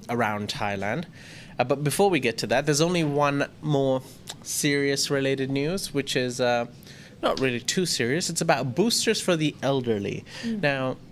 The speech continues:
Speaker 1: this Songkran, uh, Natty, the Ministry of Public Health is, uh, aiming to administer about seventy percent of the elderly population of Thailand with booster shots to protect them
Speaker 2: Mm-hmm.
Speaker 1: for this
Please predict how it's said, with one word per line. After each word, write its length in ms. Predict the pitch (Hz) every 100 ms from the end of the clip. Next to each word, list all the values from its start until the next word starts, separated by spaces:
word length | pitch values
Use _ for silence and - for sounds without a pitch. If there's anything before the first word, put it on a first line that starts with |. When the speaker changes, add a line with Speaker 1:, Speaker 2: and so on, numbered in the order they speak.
| - -
Speaker 1:
this 280 | 131 233 226
Songkran, 560 | - 117 - 113 117 190 -
uh, 220 | 123 117 117
Natty, 360 | 123 113 - 170
the 140 | 151
Ministry 380 | 147 208 - -
of 80 | -
Public 320 | 131 131 117
Health 260 | 120 113
is, 160 | - 131 -
uh, 280 | 139 135 127 - -
aiming 380 | 139 151 147
to 160 | 147 143
administer 500 | 123 123 123 - 120
about 220 | 117 113
seventy 480 | - - 151 180 170
percent 440 | - - 139 127 -
of 180 | 120 123
the 80 |
elderly 400 | 117 123 135 127
population 500 | 120 127 - 117 113
of 120 | 113 104
Thailand 400 | 139 131 101 127 - - - -
with 180 | 131
booster 320 | - 160 160 -
shots 380 | - 113 -
to 100 | -
protect 460 | 127 - - 151 -
them 280 | 95 95 160 - -
Speaker 2:
Mm-hmm. 220 | 202 202
Speaker 1:
for 200 | 208 143 - -
this 260 | 151 143